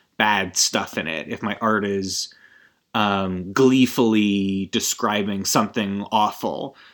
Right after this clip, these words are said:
Um, I don't know. I remember I wrote my first novel, first of many, and I sent it to one of my friends. It's about someone who, uh, feels wronged in a relationship, and so, like,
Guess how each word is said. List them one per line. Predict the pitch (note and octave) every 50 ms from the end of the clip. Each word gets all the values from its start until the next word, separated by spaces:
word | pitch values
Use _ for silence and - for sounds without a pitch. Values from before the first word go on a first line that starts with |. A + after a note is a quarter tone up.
| _ _ -
Um, | A2 G#2 G2+ F#2+ F#2+ F#2+ F#2 F#2 F#2 F#2 F#2 F2+ F2+ F2 - _ _ _ _ _ _ _ _ _ _ _ _ _ _ _ _ _ _ _ _ _ _ _ _ _ _ _ _ _ _ - -
I | E3 F3+
don't | F3 C3
know. | A#2+ A#2 A#2+
I | A#2 A#2
remember | B2 B2+ B2+ C#3 C#3 C#3 C#3 C#3 C3+ C3 B2+ B2+ B2 B2 - -
I | A#2 A#2
wrote | A#2 A2+ B2 B2 B2 B2 B2 - - - _ _ -
my | B2 A2+ G#2+ G#2+ G#2+ G#2+ G#2 G#2+ G#2+ G#2+ G#2 - -
first | B2 B2 A#2 - - - - - - - - - - -
novel, | B2 A2 A2+ B2 C3 C3+ A2 G#2+ E2+ A#1+ - -
first | - E3 E3 - - C#3+
of | A2+
many, | A#2+ A#2 A#2+ B2 G2 - - - - _ - - - - - - _ _
and | A2 G#2+ G#2 G#2 G#2 G#2
I | G#2+ G#2
sent | - - C3+ B2 A2+ B2+
it | B2 - -
to | - A#2+ A2 G#2+ G#2 G#2 G2+ G2 G2 G2
one | G2+ G#2 G#2 A2 G#2+
of | G2+
my | G#2 G#2
friends. | G2+ - - E3 D#3+ E3 E3 E3 E3+ E3+ D3 - - - - - - _
It's | - A#2+ - -
about | B2+ G#2 B2 A#2+ B2 - - -
someone | - C#3 B2 A#2+ A#2+ A#2+ A#2+ A#2+ A#2
who, | A#2+ A#2 A2 A2 G#2+ G#2+ G#2+ G#2+ G#2 G#2+ G#2 G#2 G#2 G#2+ - -
uh, | G#2+ G#2 G2+ G2+ G2 G2 G2 G2 G2 F#2+ F#2+ G2
feels | - - - B2 A#2+ A#2 A2 -
wronged | G#2+ A2 A2+ A2+ A2+ A2+ A2
in | A2+ A2
a | G#2
relationship, | G#2 G2+ G#2 A2 G#2+ G#2+ - - - - A2 G#2 G2 - -
and | G#2 F#2+ -
so, | - - G#2+ G2 G2
like, | F#2 F2+ F#2 F2+ - -